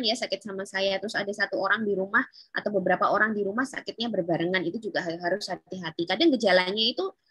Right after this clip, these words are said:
ya hampir sama seperti flu biasa. Itulah kenapa orang-orang kadang-kadang denial ya. Jadi denial tuh artinya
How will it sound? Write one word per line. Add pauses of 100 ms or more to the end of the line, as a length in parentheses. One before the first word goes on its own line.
ya
hampir
sama
seperti
flu
biasa. (240)
Itulah
kenapa
orang-orang
kadang-kadang
denial
ya.
Jadi
denial
tuh
artinya